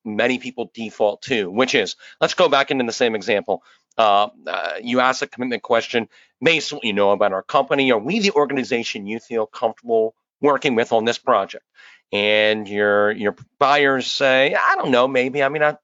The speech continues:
I like what I've heard so far, something to think about." And here's what you shouldn't do. So,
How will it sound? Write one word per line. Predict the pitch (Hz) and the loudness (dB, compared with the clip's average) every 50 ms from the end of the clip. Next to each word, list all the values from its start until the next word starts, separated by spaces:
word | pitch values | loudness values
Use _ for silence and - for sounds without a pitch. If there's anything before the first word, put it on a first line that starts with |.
| - | -4
I | - 190 185 | -2 0 2
like | 156 139 139 - - | 2 0 0 0 0
what | 135 | -2
I've | 131 - | 0 0
heard | 120 120 117 - | -2 -2 -4 -2
so | - - 117 | -4 -4 -4
far, | - - 104 101 104 113 123 | 0 0 2 2 2 0 -2
something | - - - - | -4 -4 -4 -4
to | 117 - | -2 -2
think | - 117 107 - | -2 -4 -4 -2
about." | 104 107 107 110 117 - _ _ _ _ _ _ _ - - _ _ _ _ _ _ | 0 2 2 2 2 -2 _ _ _ _ _ _ _ -20 -20 _ _ _ _ _ _
And | - 131 127 123 123 127 - _ _ _ _ _ _ - | 2 4 4 4 2 0 -4 _ _ _ _ _ _ -2
here's | 160 180 208 202 160 | 2 2 2 2 2
what | 170 185 - 156 | 0 -2 -2 -2
you | 151 135 | -4 -4
shouldn't | - - - 208 185 151 143 117 98 | -4 -2 -2 -2 0 0 -2 -6 -4
do. | 104 92 87 85 - _ _ _ _ _ _ _ _ _ _ _ - | -6 -6 -6 -8 -12 _ _ _ _ _ _ _ _ _ _ _ -4
So, | - 240 208 - - | -2 -2 -2 -2 -4